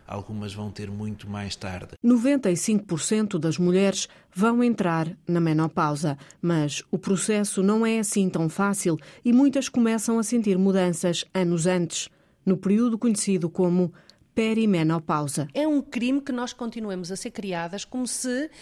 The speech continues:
Speaker 3: um dia não deixássemos de ter men-, menstruação e como se isso não tivesse consequências que nós não conseguimos controlar. É um crime, é uma negligência grosseira a que continuamos a ser remetidas.
Speaker 2: Cristina Mesquita de Oliveira tem hoje cinquenta e sete anos.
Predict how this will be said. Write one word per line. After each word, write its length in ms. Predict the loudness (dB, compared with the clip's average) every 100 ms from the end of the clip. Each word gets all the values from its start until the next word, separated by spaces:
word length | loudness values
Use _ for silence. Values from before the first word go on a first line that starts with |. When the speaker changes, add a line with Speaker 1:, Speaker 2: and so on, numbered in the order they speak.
| -10
Speaker 3:
um 120 | -2 0
dia 400 | 2 0 0 -2
não 200 | -4 -2
deixássemos 540 | -2 -2 -4 -4 -6
de 80 | -6
ter 140 | -4 -2
men-, 240 | -2 -4
menstruação 720 | -4 -4 -6 -10 -6 -6 -8 -12 -20 -14 -4
e 80 |
como 220 | 0 2 0
se 200 | 2 2
isso 220 | 2 0
não 80 | -2
tivesse 340 | -2 -4 -6
consequências 520 | -10 -8 -8 -6 -8
que 120 | -6
nós 360 | -2 0 0 -4 -16 -12
não 200 | -4 -2
conseguimos 480 | -2 -4 -4 -6 -6
controlar. 520 | -6 -10 -8 -6 -6 -6 -18
É 80 | -6
um 120 | -4
crime, 340 | -4 -2 -2 -2
é 60 |
uma 120 | -2 -2
negligência 600 | -2 -2 -2 -4 -4 -4
grosseira 840 | -4 -4 -4 0 0 0 -4 -6 -12 -10
a 80 | -10
que 140 | -8
continuamos 560 | -6 -4 -2 -4 -4 -8
a 40 |
ser 180 | -10 -10
remetidas. 600 | -10 -12 -10 -10 -8 -10
Speaker 2:
Cristina 460 | -6 -2 2 4 6
Mesquita 480 | 4 2 -2 0 2
de 100 | 2
Oliveira 480 | 2 2 2 0
tem 300 | 0 2 4
hoje 280 | 4 2 -2 -6
cinquenta 580 | -2 0 2 0 0
e 40 | 0
sete 320 | 0 -2 0
anos. 340 | 0 0 -2